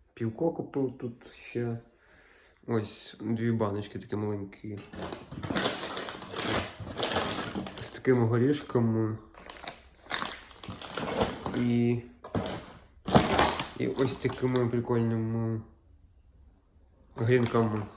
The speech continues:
Такі, такі ось грінки. Коротше, вони коштують, е, в районі, в районі п'ятдесяти гривень.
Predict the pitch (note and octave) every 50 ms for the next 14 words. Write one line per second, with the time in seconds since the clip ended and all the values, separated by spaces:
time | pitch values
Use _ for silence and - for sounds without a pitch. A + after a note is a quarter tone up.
0 | - - - - - - - - - - - - - - - - - - - -
1 | - C3 B2 - C3+ C3 A#2+ A#2 A#2+ A#2+ B2+ D3 E3 E3 - - A#2+ A#2 - -
2 | - - - - - - - - - - - - - - - - - - - -
3 | - - - - - - - - - - - - - - - - - - - -
4 | - - - - - - - - - - - - - - - - - - - -
5 | - - - C3 B2 B2 B2 B2 B2+ B2 B2 - - C3+ B2+ - - - - B2
6 | B2 A#2 A#2+ - - - - - - - - - _ - - _ _ - - A#2
7 | A2+ A#2 A#2 A2+ A2 G#2+ A2+ A#2 A#2+ A#2+ A#2 A2+ A#2 B2 B2 B2 B2 B2 A#2+ A#2+
8 | A#2+ A#2+ A#2+ A#2 A2+ A2+ - - _ _ _ _ _ _ _ _ _ _ _ _
9 | _ _ _ _ _ _ _ _ _ _ _ _ _ _ _ _ _ _ _ _
10 | _ _ _ _ _ _ _ _ _ _ _ _ _ _ _ _ - - - _
11 | - - - A2+ A#2 A#2 A#2 A#2 A2+ A2+ B2 A2+ B2 A#2 A#2+ B2 - - - A#2
12 | A2 A2+ B2+ D3+ E3+ D#3+ C3 A#2+ A2+